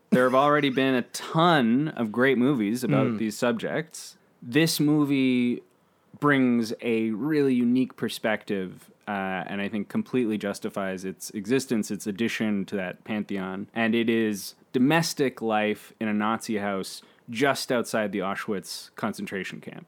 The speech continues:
Speaker 1: So we're just sort of hearing and maybe barely seeing the horror of what is going on right across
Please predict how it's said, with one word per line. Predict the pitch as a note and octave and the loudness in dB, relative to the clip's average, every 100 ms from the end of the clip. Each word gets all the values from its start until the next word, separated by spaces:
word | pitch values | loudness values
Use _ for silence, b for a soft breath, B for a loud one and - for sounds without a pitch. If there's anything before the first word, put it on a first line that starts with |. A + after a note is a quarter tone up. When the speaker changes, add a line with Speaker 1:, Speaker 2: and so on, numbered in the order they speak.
| - | -12
Speaker 1:
So | - - B2+ A#2+ A#2 A#2 G#2+ | -6 2 4 4 2 0 -2
we're | D3+ F#3+ | -2 2
just | A#3+ G#3+ - - | 2 0 -4 -2
sort | F3+ | 0
of | C3 | -2
hearing | - D#3 D#3+ D#3+ D3+ C#3 C3+ C3+ | -6 -2 2 4 4 2 2 0
and | A#2 A#2 A2+ | -2 0 2
maybe | B2+ B2+ | 2 2
barely | A2 A#2 A#2+ B2 A2+ | 0 0 2 0 -2
seeing | - A2 G#2+ G#2 G2 | -4 -4 -2 -2 -4
the | |
horror | - G2+ G2+ G2 F#2+ F2+ - | -6 -6 -4 -2 -2 -4 -8
of | G#2 F#2+ | -10 -8
what | G2 G2 G2 | -4 -4 -6
is | F2 | -8
going | F#2+ F#2 F2+ | -6 -6 -6
on | F2+ | -6
right | F#2 G2+ | -4 -4
across | - - G#2+ F#2+ F#2+ - - | -6 -8 -4 -2 -2 -6 -12